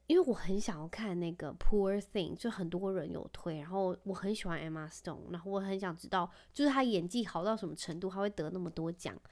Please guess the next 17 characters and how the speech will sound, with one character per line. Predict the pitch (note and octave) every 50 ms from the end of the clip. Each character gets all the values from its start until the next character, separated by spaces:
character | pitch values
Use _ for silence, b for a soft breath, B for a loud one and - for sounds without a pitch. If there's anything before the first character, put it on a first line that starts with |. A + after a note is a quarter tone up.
| B B B B B B
那 | - A3 G3+ G3+ - B B B B B B B B B B B B B
我 | - G#3 G3+
就 | F#3 B3
跟 | A#3+ A#3 A3+
我 | A3
朋 | F#3 F#3+
友 | G3 F3+
约 | G3 - - E3+ E3 D#3+ D#3+ D#3+
去 | - - - E3+ -
看， | - - - G3 - - -
然 | - G#3+
后 | A3+ D#4
我 | E4 C#4+
觉 | - C#4 C4+
得， | C4+ C4 B3+ C4 A#3 - - - - B B B B B B B
就 | - E4+
是 | E4 F4 F#4 F4+